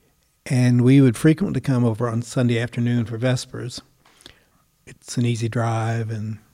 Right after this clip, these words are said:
even though sixty-four wasn't finished then, it's still, you know, it was easy to get here. And we did that quite a lot, and, uh, and it just got to be sort of one of those things you did on a nice Sunday afternoon.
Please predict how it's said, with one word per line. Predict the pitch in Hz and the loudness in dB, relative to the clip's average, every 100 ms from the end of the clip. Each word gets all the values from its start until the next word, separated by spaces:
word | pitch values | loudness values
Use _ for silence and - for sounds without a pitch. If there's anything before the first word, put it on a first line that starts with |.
| _ _ _ _ _ | _ _ _ _ _
even | 139 135 | 0 2
though | 117 | 2
sixty-four | - 135 - - 120 | -2 -6 -6 0 0
wasn't | 117 110 104 - | 2 0 -2 -2
finished | 117 113 - - | -2 -2 -4 -8
then, | 110 101 | -8 -8
it's | 139 - | -10 -12
still, | - 120 110 - _ - | -10 -8 -10 -16 _ -6
you | |
know, | 127 147 | -6 -6
it | |
was | 120 113 | -6 -4
easy | 110 107 | -6 -4
to | 113 | -4
get | 107 | -2
here. | 110 101 143 240 - | -4 -4 -6 -6 -4
And | 131 120 120 - _ _ _ _ _ _ _ _ _ _ | -2 -2 -4 -12 _ _ _ _ _ _ _ _ _ _
we | 262 | 2
did | 214 | 4
that | 160 139 | 4 4
quite | 147 131 | 2 4
a | 117 | 4
lot, | 117 110 120 - | 4 4 0 -4
and, | 165 123 127 127 - | 0 0 0 -4 -14
uh, | - 156 - 180 | -20 -14 -12 -2
and | 175 214 | 4 6
it | 185 | 6
just | 175 | 2
got | 180 131 | 0 -2
to | |
be | 143 | -2
sort | 135 131 123 | 0 2 2
of | |
one | 123 127 | 4 2
of | |
those | 117 117 | 2 -2
things | - 127 110 | 2 2 4
you | 117 | 0
did | 113 127 120 117 - - - | 2 4 4 0 -8 -12 2
on | 123 | 4
a | |
nice | 120 120 117 | 6 4 2
Sunday | - 117 117 | 0 0 0
afternoon. | 113 - 110 113 110 110 | -2 -4 -2 0 2 0